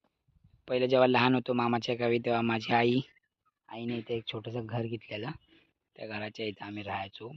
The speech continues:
लहानपणी, पण परिस्थिती थोडीशी गरीब होती. आम्ही तेव्हा मामाच्या इथं राहायचो आणि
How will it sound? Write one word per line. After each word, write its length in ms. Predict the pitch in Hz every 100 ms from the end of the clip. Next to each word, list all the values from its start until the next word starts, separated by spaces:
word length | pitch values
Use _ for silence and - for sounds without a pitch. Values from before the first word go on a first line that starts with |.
| 147 139
लहानपणी, 520 | 110 107 - 113 131 - _ _ _ _
पण 200 | 107 104
परिस्थिती 760 | 104 110 110 - 117 120 117 113
थोडीशी 280 | 110 110 113
गरीब 340 | 110 117 117
होती. 260 | 110 107 113
आम्ही 160 | 110 107
तेव्हा 240 | 110 107 110 _ _ _ _ _ _ _ _
मामाच्या 400 | 104 107 110 117
इथं 120 | 110
राहायचो 360 | 110 101 98
आणि 100 | 117